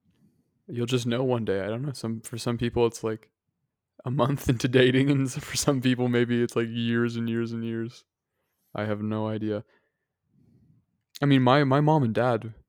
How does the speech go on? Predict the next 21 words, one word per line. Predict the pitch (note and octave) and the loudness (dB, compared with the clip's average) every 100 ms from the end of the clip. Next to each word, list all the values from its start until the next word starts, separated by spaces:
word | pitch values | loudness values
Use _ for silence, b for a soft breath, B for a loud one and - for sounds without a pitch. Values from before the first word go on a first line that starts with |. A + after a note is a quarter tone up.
| - | -8
met | A#2 A2+ | -4 -2
each | A2+ A2 | -2 -2
other, | G2+ G2+ - _ _ _ _ _ _ | -2 -2 -8 _ _ _ _ _ _
almost | B2+ B2+ A#2 | 0 0 0
broke | - G#2+ A2 | 0 0 -2
up, | A2+ C3 - - _ _ - | -6 -6 -12 -20 _ _ -14
like, | A#2 | -6
multiple | A#2 A#2 - G#2 | -4 -4 -4 -6
times, | - A#2 - - C3+ - _ | -4 -6 -6 -10 -14 -20 _
and | B2 | -4
my | A#2 | 0
mom | A2+ A2 A2+ | 0 -2 -2
had | A2 | -4
a | G#2+ | -4
real | G#2+ A#2 A#2 A2 | -2 0 2 2
problem | - A2+ A2+ B2 A2+ | 0 -6 -8 -8 -8
with | A2+ | -8
my | A2+ | -8
dad's | A2+ A2 A2+ G#2+ | -8 -8 -8 -8
anger | A2 A2+ | -8 -6
issues. | C3 - - G1+ C3 | -8 -8 -8 -8 -10